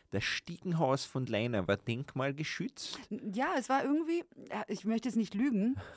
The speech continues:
Speaker 1: <laughs> Aber in
Speaker 2: aber,
Speaker 1: Wirklichkeit
Speaker 2: aber
Speaker 1: schon.
Speaker 2: in Wahrheit schon, ja.
Speaker 1: <laughs>
Speaker 2: Aber ich sag dir was, äh, pass auf. Es war so, glaub ich sogar, das Stiegenhaus, äh, vom Leiner war ein Otto Wagner Original.
Speaker 1: Ah.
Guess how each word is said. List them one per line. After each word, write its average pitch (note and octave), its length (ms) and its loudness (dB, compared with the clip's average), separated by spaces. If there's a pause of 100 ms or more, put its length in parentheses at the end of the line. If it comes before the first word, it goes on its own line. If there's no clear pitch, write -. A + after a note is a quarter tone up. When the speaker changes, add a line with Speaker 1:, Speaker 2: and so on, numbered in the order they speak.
(200)
Speaker 1:
<laughs> - 300 -4
Aber A2 680 2
in A2+ 80 -6
Speaker 2:
aber, G#3 220 4
Speaker 1:
Wirklichkeit F#3 260 6
Speaker 2:
aber G#3 240 8
Speaker 1:
schon. A3+ 60 8
Speaker 2:
in A3 80 4
Wahrheit A#3 240 8
schon, A#3 260 6
ja. D3 260 4 (180)
Speaker 1:
<laughs> - 180 0
Speaker 2:
Aber - 180 2
ich B3+ 100 -2
sag C4+ 180 4
dir B3+ 100 2
was, A3+ 200 2
äh, G#3+ 420 -2
pass - 180 -4
auf. F3+ 260 2 (540)
Es F#3 160 -2
war G3+ 140 4
so, B3+ 320 2
glaub D3+ 320 0
ich E3 160 -10
sogar, F3 460 -4 (260)
das G3 320 6 (120)
Stiegenhaus, A3 920 4
äh, F#3 360 4 (320)
vom A3 300 6
Leiner F#3+ 460 4
war G3 180 2
ein F#3 320 -2
Otto G3+ 320 -2
Wagner G#3+ 460 6
Original. E3 720 0 (680)
Speaker 1:
Ah. F#2 420 0